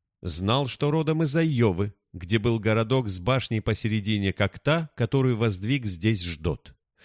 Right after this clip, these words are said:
Что жил в Сиэтле, где были красивые осенние листья, яблоки, друзья и родня, что Плутон был ему другом, а София — роднёй, и он знал её маленькой.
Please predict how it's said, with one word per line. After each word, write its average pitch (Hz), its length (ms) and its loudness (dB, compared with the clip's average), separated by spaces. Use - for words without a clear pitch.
Что - 240 0
жил 151 220 2
в - 60 -6
Сиэтле, 131 680 0
где 92 260 0
были 123 200 0
красивые 147 680 -2
осенние 127 540 0
листья, 113 600 -2
яблоки, 104 760 -2
друзья 104 560 0
и 123 80 0
родня, 110 580 -2
что - 300 -2
Плутон 156 520 0
был 151 160 0
ему 147 280 0
другом, 120 600 2
а 87 120 -2
София — 113 540 -2
роднёй, 104 640 0
и 85 140 -4
он 110 220 0
знал 123 400 -2
её 131 200 0
маленькой. 78 760 -4